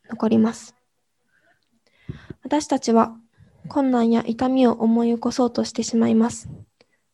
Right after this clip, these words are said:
忘れたくても忘れられないことがあります。中には、幼少期に虐待を受けたり、頼りにしていた人からいじめられたりして、そういった経験を忘れることができないという人も少なくないかもしれません。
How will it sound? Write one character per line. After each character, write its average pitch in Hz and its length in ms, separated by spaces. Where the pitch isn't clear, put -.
忘 226 200
れ 233 100
た 233 120
く - 80
て - 120
も 254 260
忘 220 240
れ 262 140
ら 262 140
れ 269 80
な 269 160
い 269 60
こ 180 120
と 277 120
が - 220
あ 220 80
り 214 100
ま 220 160
す。 - 160
中 - 320
に 233 120
は、 240 240
幼 247 140
少 247 220
期 240 160
に 269 140
虐 247 280
待 247 200
を 240 40
受 240 160
け - 40
た 240 120
り、 233 180
頼 240 220
り 226 120
に 226 160
し 226 80
て 247 120
い 247 60
た 254 100
人 254 220
か 233 140
ら 233 160
い 233 80
じ 247 120
め 262 140
ら 262 100
れ 262 100
た 269 140
り 240 100
し - 100
て、 233 220
そ 254 180
う 240 60
い 240 40
っ - 20
た 254 160
経 240 200
験 233 360
を 262 160
忘 233 240
れ 254 120
る 254 100
こ 254 140
と 233 120
が 226 120
で 233 120
き 269 140
な 254 140
い 254 100
と 247 100
い 247 120
う - 20
人 254 220
も 285 220
少 - 200
な 233 140
く - 120
な 247 120
い 277 60
か 233 140
も 226 100
し 226 140
れ 220 80
ま 220 140
せ 226 160
ん。 226 100